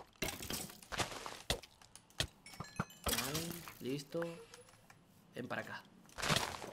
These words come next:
Listo. Con diamante podía ser. ¿Con qué se, se, se, se, se apareaba este tipo de bichos?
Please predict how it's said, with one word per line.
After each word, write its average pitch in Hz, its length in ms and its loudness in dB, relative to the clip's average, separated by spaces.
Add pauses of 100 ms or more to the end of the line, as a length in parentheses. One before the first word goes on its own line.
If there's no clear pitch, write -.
(880)
Listo. - 360 0 (600)
Con 160 200 12
diamante 151 520 8
podía 233 320 8
ser. - 320 6
¿Con 143 220 6
qué 233 220 4
se, 185 540 0
se, 131 300 -2
se, 120 240 -2
se, - 340 -4
se - 160 -2
apareaba 123 480 2
este - 240 4
tipo - 260 2
de - 60 4
bichos? - 300 -6